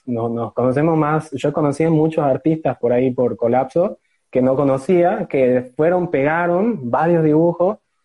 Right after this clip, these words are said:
y, y así como los conocí yo, los conoció mucha más gente, eh, y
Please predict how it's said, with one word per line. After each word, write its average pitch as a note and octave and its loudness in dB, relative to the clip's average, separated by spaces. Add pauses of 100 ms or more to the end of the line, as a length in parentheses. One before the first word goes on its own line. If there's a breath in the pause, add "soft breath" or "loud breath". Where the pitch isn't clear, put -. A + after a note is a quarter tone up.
(160)
y, A#2 -2
y A#2 0
así B2 -2
como D#3+ 0
los C3 -4
conocí C3 0
yo, D#3+ 2
los F3 -4
conoció B2 -2
mucha C#3+ 0
más C3 -2
gente, D#3 0 (440)
eh, A2+ -2
y B2 -4